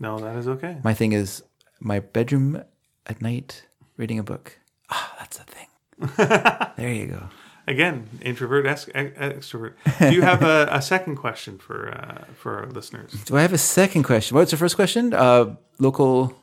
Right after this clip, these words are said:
Speaker 1: Yeah. Who's a lo-, what was your morning routine? Like, did
Speaker 2: Mm.
Speaker 1: you watch,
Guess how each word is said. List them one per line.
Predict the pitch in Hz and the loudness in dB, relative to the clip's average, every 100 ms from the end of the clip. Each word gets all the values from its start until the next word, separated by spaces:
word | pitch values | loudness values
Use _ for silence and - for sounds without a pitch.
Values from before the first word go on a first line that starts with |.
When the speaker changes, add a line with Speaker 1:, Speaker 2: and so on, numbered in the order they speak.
| _ _ _ | _ _ _
Speaker 1:
Yeah. | - 151 101 127 | 0 0 0 -4
Who's | 135 143 | -4 0
a | 139 | 2
lo-, | 139 143 143 | 4 4 0
what | 143 170 | 2 0
was | 160 | 2
your | 147 | 0
morning | 147 151 143 | 2 2 2
routine? | 139 135 143 135 135 131 | 0 0 0 2 2 2
Like, | 123 123 | 2 2
did | 127 117 | 2 2
Speaker 2:
Mm. | |
Speaker 1:
you | 123 117 | 0 0
watch, | 120 120 123 - - | 2 2 0 -8 -18